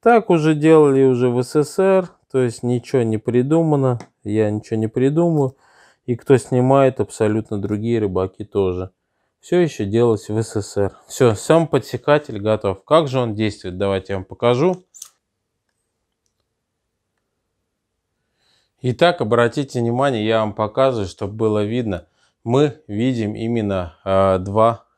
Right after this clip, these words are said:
кольца. Вот мы собрали наш спиннинг. Здесь мы воткнули двухчастный. Видите, одно кольцо, второе кольцо. И что мы делаем? Берем наш самоподсекатель. Здесь все очень просто. Посмотрите.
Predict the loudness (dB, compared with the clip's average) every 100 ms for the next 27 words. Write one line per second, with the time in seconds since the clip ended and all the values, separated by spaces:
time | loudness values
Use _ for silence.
0 | _ -4 -4 -4 -6 -4 -4 -6 -8 -10
1 | -8 -6 -4 -4 -6 -8 -10 -6 -2 -2
2 | -4 _ _ _ _ _ _ 0 2 2
3 | -2 0 2 0 0 2 2 2 -4 -10
4 | -6 -6 -4 0 0 -2 -10 -14 _ _
5 | _ _ _ -4 -4 2 2 4 2 2
6 | 2 0 0 -2 -2 _ _ -6 -4 -4
7 | -6 -8 -10 -10 -8 -10 -10 -14 -12 -2
8 | -2 -2 -6 -4 -4 -4 _ -4 0 0
9 | 0 -6 _ _ _ _ -2 2 2 2
10 | 0 -2 -2 -10 _ -2 0 0 -4 -8
11 | -8 -6 0 0 0 -6 -12 -14 -6 -4
12 | -6 -8 -10 -6 -6 -6 -10 -10 -4 -4
13 | -6 -16 -20 -14 -2 0 2 0 -2